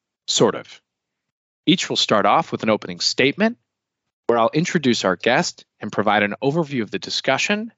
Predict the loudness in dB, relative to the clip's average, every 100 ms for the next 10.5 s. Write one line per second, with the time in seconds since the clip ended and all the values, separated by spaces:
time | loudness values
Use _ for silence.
0 | _ _ _ _ _ _ _ -2 0 4
1 | 2 2 0 2 0 0 -6 -2 -2 0
2 | -2 0 2 0 -2 _ _ _ -4 -4
3 | -2 -4 -4 -6 -6 -10 _ _ _ _
4 | _ _ 0 2 4 2 2 0 0 0
5 | 0 2 0 -2 -10 -12 -4 -2 -2 -2
6 | -6 -6 -12 -6 0 2 0 -2 -2 0
7 | -4 -6 -14 -14 -2 2 2 0 -2 _
8 | _ _ -6 -2 2 2 2 2 0 0
9 | -4 -6 0 2 2 0 -2 0 0 2
10 | 0 -2 -2 -6 -10